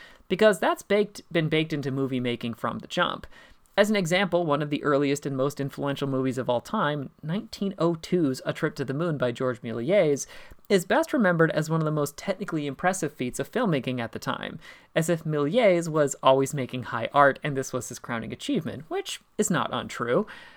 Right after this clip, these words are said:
Whereas I'd argue that as important as the movie is, it's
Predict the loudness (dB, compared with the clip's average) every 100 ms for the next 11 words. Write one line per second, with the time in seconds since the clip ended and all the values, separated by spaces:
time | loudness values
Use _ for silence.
0 | -4 4 8 8 8 4 4 4 4 4
1 | 4 2 0 0 0 0 0 0 -2 -2
2 | 0 4 4 2 -6 -2 -2 -2